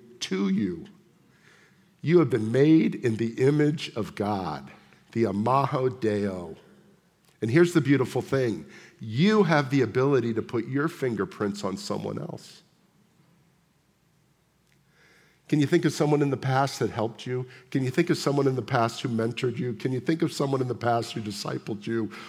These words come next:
who helped you, gave you a helping hand, a hand lifting up, whether it was financial or spiritual or physical or some way? Of course you can. Their fingerprints are on your life. God is calling us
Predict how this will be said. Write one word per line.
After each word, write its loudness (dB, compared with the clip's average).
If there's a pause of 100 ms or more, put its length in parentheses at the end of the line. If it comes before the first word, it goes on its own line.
(120)
who 2
helped 4
you, 4
gave 8
you 8 (300)
a 0
helping 6
hand, 6
a 2
hand 6
lifting 4
up, 4
whether 4
it 0
was -2
financial 2
or 0
spiritual 2
or 0
physical 0
or -2 (260)
some 0
way? 2
Of -6
course 0
you -6
can. -6 (1160)
Their 6
fingerprints 2
are 4
on 4
your 2
life. -4 (3000)
God 0
is -4
calling -2
us -14